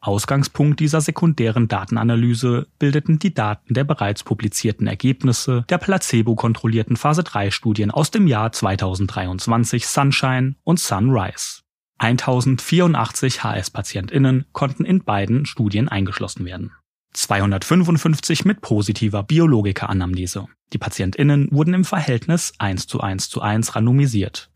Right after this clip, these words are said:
Während der ersten sechzehn Studienwochen erhielt die erste Gruppe alle zwei Wochen das Medikament Secukinumab.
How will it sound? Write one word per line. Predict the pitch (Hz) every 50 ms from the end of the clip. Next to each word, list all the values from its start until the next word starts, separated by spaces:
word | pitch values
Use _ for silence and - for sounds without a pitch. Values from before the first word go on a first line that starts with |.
| _
Während | - 104 98 98 98
der | 117 120
ersten | 110 113 113 - - 104
sechzehn | 101 98 - - - -
Studienwochen | - - 156 160 156 160 147 139 143 139 - 151 151 151
erhielt | - - 147 147 175 185 180 175
die | - 196
erste | - - 104 95 - - - 110
Gruppe | - - 107 - - 98 101 - -
alle | 127 135 156 175
zwei | - - 147 131 139 131
Wochen | 123 113 - 123 120
das | 127 123 -
Medikament | 143 139 139 160 - - 170 156 120 98 107 - - - _
Secukinumab. | - - 107 - - 107 - 113 113 139 160 143 101 - - - -